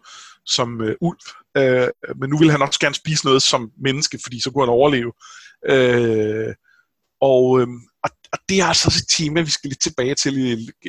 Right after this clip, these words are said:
i, flere gange i den her bog. Øh, det, det, øh, det er gennemgående, og, og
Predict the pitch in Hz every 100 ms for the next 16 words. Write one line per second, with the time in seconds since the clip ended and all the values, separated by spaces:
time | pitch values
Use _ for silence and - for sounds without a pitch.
0 | - - 143 - 143 135 131 135 127 127
1 | - 143 - _ _ - _ - 123 117
2 | 110 107 107 _ _ - - - 160 156
3 | 139 123 123 120 - 151 143 131 156 123
4 | 120 113 _ - - _ _ _